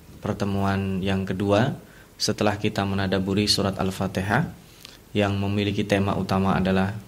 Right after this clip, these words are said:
kemurnian tauhid kepada Allah Subhanahu wa taala. Kita sampai pada permohonan kepada Allah Subhanahu wa taala, yaitu diberikan petunjuk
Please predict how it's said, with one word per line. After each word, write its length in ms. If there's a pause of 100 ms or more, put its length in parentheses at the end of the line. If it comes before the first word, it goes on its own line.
(260)
kemurnian 800
tauhid 400
kepada 240
Allah 240
Subhanahu 240
wa 80
taala. 320 (1120)
Kita 320
sampai 560
pada 400
permohonan 640
kepada 240
Allah 160
Subhanahu 400
wa 0
taala, 480 (800)
yaitu 640
diberikan 480
petunjuk 640